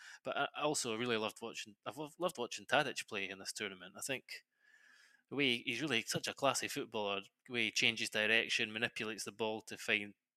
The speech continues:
time and space. Um, it was his cross for Mitrovic's header. I think he's been really good. So, uh,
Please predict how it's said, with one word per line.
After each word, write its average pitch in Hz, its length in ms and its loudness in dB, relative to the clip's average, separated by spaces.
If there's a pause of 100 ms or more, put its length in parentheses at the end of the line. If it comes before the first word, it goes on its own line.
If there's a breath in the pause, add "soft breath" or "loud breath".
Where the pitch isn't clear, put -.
time 104 340 4
and 95 120 -6
space. - 580 -2 (800 loud breath)
Um, 101 400 6
it - 60 -8
was - 100 0
his 123 160 4
cross 113 300 2
for 104 160 -4
Mitrovic's 113 560 -4
header. 104 400 2 (160)
I 117 60 -2
think - 220 -6
he's 104 100 -6
been 104 160 -6
really 104 220 -2
good. 117 200 0 (180)
So, - 160 -4
uh, 123 220 4